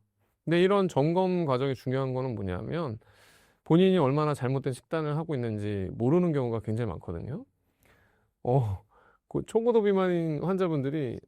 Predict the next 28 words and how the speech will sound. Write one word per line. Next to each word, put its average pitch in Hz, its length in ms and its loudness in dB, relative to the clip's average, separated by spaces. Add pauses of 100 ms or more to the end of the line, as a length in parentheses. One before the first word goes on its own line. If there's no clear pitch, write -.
(280)
어, 123 260 -6
다이어트 151 360 0
시작하면 139 680 -4 (340)
적게 120 260 0
먹는다고 120 440 2
그래요. 101 520 -6 (280)
근데 139 160 2
제 151 640 2
기준에 151 340 2
따르면 143 440 -2
제, 131 680 0 (140)
저보다 147 480 4
한 147 140 0
두 135 180 2
배 175 120 2
정도 151 240 0
이상은 113 300 2
<laughs> - 40 -20
많이 147 260 4
드시는데 131 600 0 (420)
적게 165 340 6
드신다고 131 420 2
그래요. - 360 -10 (600)
심지어 220 560 2
위에다 156 520 4
풍선을 233 480 2
넣으신 123 320 0
분도 110 520 -6